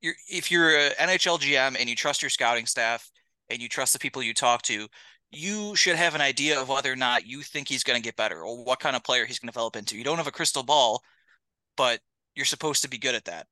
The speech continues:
better than I am. At the moment, though, just as a fan, I'd be a little concerned.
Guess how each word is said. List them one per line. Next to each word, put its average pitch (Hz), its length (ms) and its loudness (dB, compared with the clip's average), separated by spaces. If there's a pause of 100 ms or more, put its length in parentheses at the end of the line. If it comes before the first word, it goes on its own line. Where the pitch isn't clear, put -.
better 170 220 2
than 151 100 0
I 135 200 2
am. 90 160 -12 (680)
At 151 140 0
the 160 80 0
moment, 208 320 4
though, 127 340 2 (160)
just - 160 -2
as 139 140 -4
a 131 40 -8
fan, 151 300 4
I'd 127 120 -2
be 160 80 -4
a 127 80 -2
little 135 200 -4
concerned. 113 580 -4